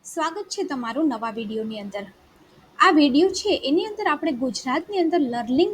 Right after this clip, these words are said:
લાયસન્સ છે મેળવવા માટે અત્યારે એક નવો નિયમ છે બહાર પાડવામાં આવ્યો છે. એના વિશે આપણે આ વીડિયોની અંદર ચર્ચા છે એ કરવાના છીએ.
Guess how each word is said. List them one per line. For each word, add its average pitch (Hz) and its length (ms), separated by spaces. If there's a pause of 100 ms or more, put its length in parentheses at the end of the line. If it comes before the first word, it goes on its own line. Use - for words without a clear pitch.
લાયસન્સ 254 560
છે - 220
મેળવવા 247 420
માટે 285 300 (420)
અત્યારે 311 420
એક 330 180
નવો 262 300
નિયમ 262 380
છે 254 240
બહાર 220 260
પાડવામાં 269 540
આવ્યો 262 260
છે. 277 220 (540)
એના 359 260
વિશે 370 220
આપણે 302 340
આ 320 80
વીડિયોની 262 480
અંદર 247 220
ચર્ચા 240 400
છે 247 180
એ 247 80
કરવાના 226 500
છીએ. 254 300